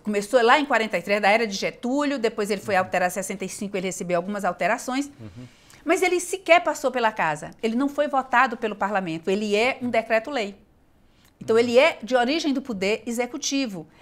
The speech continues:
Speaker 1: e não dialoga mais com a eleição dos nossos tempos. Então, nós estamos
Speaker 2: Uhum.
Speaker 1: fazendo um novo Código Eleitoral, estamos fazendo o primeiro Código de Processo Eleitoral.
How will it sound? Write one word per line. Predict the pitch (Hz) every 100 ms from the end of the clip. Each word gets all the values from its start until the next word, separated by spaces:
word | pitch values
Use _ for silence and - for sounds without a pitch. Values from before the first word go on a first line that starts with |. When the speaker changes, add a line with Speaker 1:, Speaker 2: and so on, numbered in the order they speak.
| - -
Speaker 1:
e | 349
não | 381 415 392
dialoga | 370 302 302 285 285
mais | 240 240 285
com | 294
a | 277
eleição | 262 269 277 254
dos | 254
nossos | 262 277 285 -
tempos. | 330 311 311 - - _ _ - -
Então, | - 285
nós | 320 311
estamos | - 285 269
Speaker 2:
Uhum. | -
Speaker 1:
fazendo | 196 214 247 202 - _ -
um | 190 202
novo | 277 339 349
Código | 277 233 226 214
Eleitoral, | 196 196 180 156 175 233 - _ _ -
estamos | - 240 233
fazendo | 214 196 196 -
o | 247
primeiro | 262 240 262 320
Código | - 220 233 233
de | 240
Processo | 240 202 214 226 240
Eleitoral. | 226 226 233 190 160